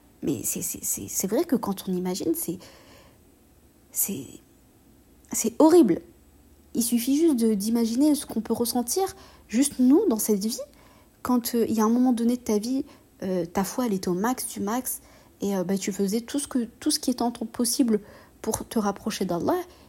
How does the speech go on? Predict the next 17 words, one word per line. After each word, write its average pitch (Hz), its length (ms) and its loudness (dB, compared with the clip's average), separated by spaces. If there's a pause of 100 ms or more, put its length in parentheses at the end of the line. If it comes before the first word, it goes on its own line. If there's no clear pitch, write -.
(160)
Et - 40 -6
subhanallah, 233 720 2
quand 196 120 -8
tu - 140 -6
fais 277 160 -2
les 277 100 0
choses 233 400 -2 (280)
véritablement 214 520 0
avec 190 240 -2
sincérité, 254 680 -2 (460)
euh, - 260 -4 (180)
tu - 140 -4
ressens 262 460 4 (420)
cette 208 180 0
proximité, 220 720 -2 (500)
tu - 140 -2
ressens 269 520 2